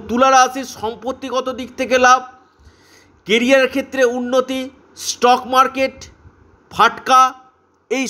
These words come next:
সকল জায়গা থেকে তুলা রাশি আপনি যদি হন, আপনাকে কিন্তু মালামাল করতে চলেছে তুলা রাশি, excellent result দিতে চলেছে। এরপর যে রাশি,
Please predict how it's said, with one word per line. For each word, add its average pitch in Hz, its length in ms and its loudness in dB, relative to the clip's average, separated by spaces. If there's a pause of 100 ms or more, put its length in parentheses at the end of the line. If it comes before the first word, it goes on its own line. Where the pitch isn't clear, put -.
সকল 202 240 -2 (180)
জায়গা 214 260 2
থেকে 202 260 -2 (640)
তুলা 240 220 2
রাশি 226 400 2 (540)
আপনি 185 240 -4 (100)
যদি 220 220 -4
হন, 233 140 2 (260)
আপনাকে 196 340 -2
কিন্তু 185 320 -4 (1000)
মালামাল 233 540 4
করতে 214 280 0
চলেছে 160 300 -4 (220)
তুলা 190 200 -2
রাশি, 156 340 -4 (560)
excellent 254 560 0
result 233 340 4
দিতে 214 200 -4
চলেছে। 190 220 -4 (140)
এরপর 208 300 0 (120)
যে 269 80 -2
রাশি, 240 340 2